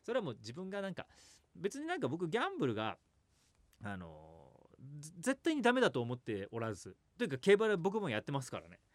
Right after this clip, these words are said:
はい、あの、それは自分の趣味の範囲。だから、えー、気分転換とかね、生きる楽しみっていう、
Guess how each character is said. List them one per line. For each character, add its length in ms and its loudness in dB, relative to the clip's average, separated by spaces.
は 100 -12
い、 100 -18
あ 120 -12
の、 80 -14
そ 100 -2
れ 60 0
は 40 2
自 140 -4
分 200 -8
の 100 -4
趣 240 -4
味 100 -4
の 100 -2
範 280 -4
囲。 80 -14
だ 80 -10
か 120 -4
ら、 260 -2
え 540 -12
ー、 20 -16
気 120 -2
分 180 0
転 180 -2
換 180 0
と 100 -6
か 100 -8
ね、 140 -12
生 100 -6
き 140 -6
る 220 0
楽 200 -2
し 120 -2
み 100 -2
っ 40 -10
て 240 -8
い 160 2
う、 60 0